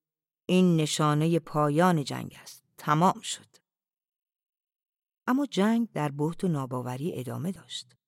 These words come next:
سکوت و جنگ بی توجه به دنیا و آدمهاش مثل شب و روز از پی هم می‌آمدند. یکی می‌مرد، یکی به دنیا می‌آمد، سکوت می‌شد و بعد تیری سکوت را می‌شکست.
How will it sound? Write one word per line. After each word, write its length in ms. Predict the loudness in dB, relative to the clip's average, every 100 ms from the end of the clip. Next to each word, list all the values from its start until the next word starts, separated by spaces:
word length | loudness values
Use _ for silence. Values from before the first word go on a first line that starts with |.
| _ -12
سکوت 440 | -8 -6 -4 -2
و 40 | -2
جنگ 460 | -2 -2 -2 -6 _ _
بی 140 | -4 -4
توجه 540 | -4 -4 -2 -2 -2
به 120 | -2
دنیا 460 | -2 -2 -2 -2 -4
و 80 | -4
آدمهاش 680 | -6 -6 -8 -8 -8 -8 -10
مثل 220 | -8 -8
شب 300 | -6 -4 -4
و 100 | -4
روز 220 | -6 -8 -10
از 180 | -12 -10
پی 180 | -10
هم 200 | -10 -8
می‌آمدند. 720 | -8 -10 -12 -20 -20 -20 _ _ _ _ _ -10
یکی 240 | -6 0
می‌مرد، 560 | 2 2 0 -2 -6 _ _ _ -12
یکی 220 | -6 -2
به 120 | -2
دنیا 420 | -2 -4 -4 -4
می‌آمد، 640 | -4 -4 -6 -8 -10 -12 _ _ -8
سکوت 520 | -6 -4 -4 -4 -6
می‌شد 380 | -8 -8 -10 -12 _ _
و 60 | -6
بعد 200 | -4 -4 -6
تیری 280 | -4 -2 -2
سکوت 460 | -6 -10 -14 -12
را 80 | -12
می‌شکست. 640 | -8 -10 -10 -20 -20 -20